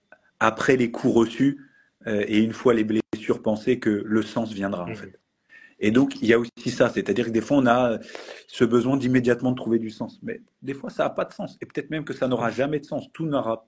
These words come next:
Speaker 1: tout n'a pas besoin d'avoir du sens. Donc, d'avoir un espace dans lequel je puisse déposer ça, ne pas chercher le sens. En fait, ça n'a pas de sens. Tu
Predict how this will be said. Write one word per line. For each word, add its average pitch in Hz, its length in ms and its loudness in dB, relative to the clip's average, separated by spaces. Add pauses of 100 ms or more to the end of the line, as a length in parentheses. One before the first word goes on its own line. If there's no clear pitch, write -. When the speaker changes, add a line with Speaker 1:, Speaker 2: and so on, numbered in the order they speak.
Speaker 1:
tout 156 80 -8
n'a 135 140 -4
pas 123 140 2
besoin 117 260 0
d'avoir 104 260 -2
du 98 80 -14
sens. - 340 -20 (960)
Donc, 131 180 6
d'avoir 147 240 4
un 147 80 0 (200)
espace 147 260 2
dans 131 100 2
lequel 127 260 0
je 113 100 0
puisse 113 300 -6
déposer 113 400 0
ça, 110 240 -6 (200)
ne 117 120 -2
pas 117 180 -2
chercher - 340 -8
le 95 60 -6
sens. - 360 -18 (720)
En 123 60 -10
fait, 151 160 -6
ça 127 80 -2
n'a 123 60 -2
pas 139 120 -4
de 135 40 -10
sens. - 240 -6
Tu 117 140 -6